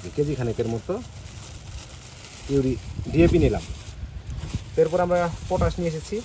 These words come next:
পটাশটা একটু কম দিব, পটাশিয়াম, যেহেতু পটাশিয়াম সালফেট, এখানে সালফারের পরিমাণও আছে, এটা আমরা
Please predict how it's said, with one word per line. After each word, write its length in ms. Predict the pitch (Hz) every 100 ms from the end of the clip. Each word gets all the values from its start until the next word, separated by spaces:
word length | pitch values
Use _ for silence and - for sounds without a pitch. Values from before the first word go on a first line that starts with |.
| - -
পটাশটা 340 | 151 139 151
একটু 160 | 147 147
কম 220 | 180 175
দিব, 200 | 143 147
পটাশিয়াম, 440 | 151 147 - 143 175 - - - - - - -
যেহেতু 360 | 131 123 113 110 -
পটাশিয়াম 520 | 175 175 160 156 156 123 - - - - - -
সালফেট, 340 | 170 160 151 - - - - - - -
এখানে 200 | 139 131
সালফারের 360 | 127 135 131 147
পরিমাণও 340 | 143 139 135
আছে, 260 | 123 131 185 180 - - - - - - - - - - - - - - - - - -
এটা 200 | 120 131
আমরা 160 | 127